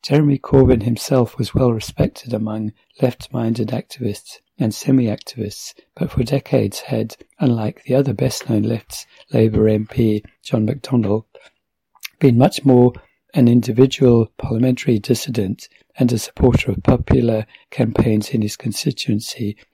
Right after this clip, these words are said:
than an organiser and ideologist with and among the left groups. I summar-, summarised his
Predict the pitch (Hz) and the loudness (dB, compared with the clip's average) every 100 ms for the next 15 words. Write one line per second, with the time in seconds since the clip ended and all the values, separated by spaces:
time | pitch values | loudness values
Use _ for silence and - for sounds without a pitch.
0 | _ - 113 117 123 131 131 110 110 - | _ -4 0 4 6 6 4 0 0 -4
1 | 117 110 - - - 117 104 139 120 117 | -6 -6 -12 -20 -6 -4 -4 -2 -2 2
2 | 117 110 107 - - - - 123 117 113 | 2 0 -4 -10 -16 -16 -10 0 2 0
3 | _ _ - 113 113 113 107 107 110 - | _ _ -4 0 2 0 0 -2 -4 -6
4 | - 131 104 - - - _ _ _ _ | 0 2 2 -2 -16 -20 _ _ _ _
5 | _ _ _ 123 - 151 147 127 - - | _ _ _ -10 2 4 4 2 -2 -4
6 | - 151 135 131 127 - - 113 107 - | 0 4 4 2 -2 -4 -4 -4 -6 -14